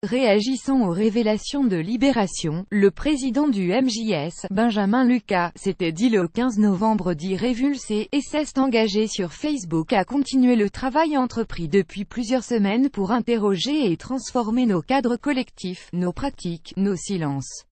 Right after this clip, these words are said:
Pour mieux recueillir la parole des femmes victimes et réagir aux alertes, l'unef a de son côté entrepris dès les années deux mille la mise en place de réunions non mixtes pour recueillir la parole de femmes victimes, précise Le Monde.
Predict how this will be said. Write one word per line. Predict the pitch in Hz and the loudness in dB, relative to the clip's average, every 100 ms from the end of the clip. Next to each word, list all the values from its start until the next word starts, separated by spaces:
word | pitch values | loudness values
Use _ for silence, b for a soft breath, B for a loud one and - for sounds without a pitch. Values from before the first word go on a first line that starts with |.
| _ _ _ _ _ _ | _ _ _ _ _ _
Pour | 202 185 | -4 0
mieux | 185 247 | 4 4
recueillir | 247 277 - 208 214 285 | 4 0 -2 -2 -2 -2
la | 214 - | 0 0
parole | 226 240 302 269 | 2 4 2 2
des | 185 | 0
femmes | 175 302 302 | 0 0 2
victimes | 240 226 - 302 247 | 0 -4 -4 0 2
et | 190 | 2
réagir | 180 240 160 160 247 190 | 4 2 2 -2 -2 -2
aux | 160 208 | 0 2
alertes, | 202 151 170 - 196 | 2 0 -4 -8 -4
l'unef | 196 240 277 320 - | 0 2 2 0 0
a | 254 | 0
de | 196 | 0
son | - 190 | -2 -4
côté | 190 262 - 339 | 0 -2 2 2
entrepris | 226 196 190 170 226 214 | 2 0 -6 -6 -4 2
dès | 190 | 2
les | 156 139 | 2 2
années | 214 214 175 | 4 4 2
deux | 185 | 2
mille | 254 247 196 | 2 4 2
la | 151 | 2
mise | 175 277 208 | 4 2 2
en | 170 | -2
place | - 254 240 | 0 0 0
de | 156 | 0
réunions | 143 254 226 180 151 185 | -2 0 0 0 0 0
non | 208 | 0
mixtes | 208 254 320 - - 175 | 2 0 -2 -8 -6 -4
pour | 175 165 | -2 -2
recueillir | 226 226 247 240 285 | -2 0 -2 0 -2
la | 208 160 | -2 -2
parole | 254 240 285 220 | -2 2 2 2
de | 170 | -4
femmes | 165 160 147 156 | -4 -4 -4 -4
victimes, | 247 - - 185 185 190 | -6 -6 -4 0 0 -2
précise | - 285 - 214 | -4 -6 -6 -2
Le | 190 | 0
Monde. | 180 143 127 123 | 2 0 -2 -6